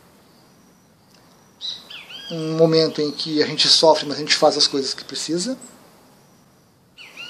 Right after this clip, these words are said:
e um terceiro momento onde a gente não sofre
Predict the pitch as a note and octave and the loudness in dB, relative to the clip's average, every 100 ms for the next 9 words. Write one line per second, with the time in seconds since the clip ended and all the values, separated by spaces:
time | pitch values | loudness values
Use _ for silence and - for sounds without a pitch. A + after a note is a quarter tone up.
0 | - - - - D3+ D#3 E3 E3 E3 E3 | -16 -18 -20 -16 -12 -6 -2 0 0 0
1 | D3 D3 E3 D#3 C#3+ D3+ D3+ - E3 E3+ | -2 -2 -2 -2 -2 -4 -2 -2 -2 -6
2 | - - - - _ _ _ _ _ _ | -10 -20 -20 -20 _ _ _ _ _ _
3 | _ - - - - - D3+ D#3+ - - | _ -20 -20 -20 -20 -14 -10 -4 -4 -4
4 | - | -14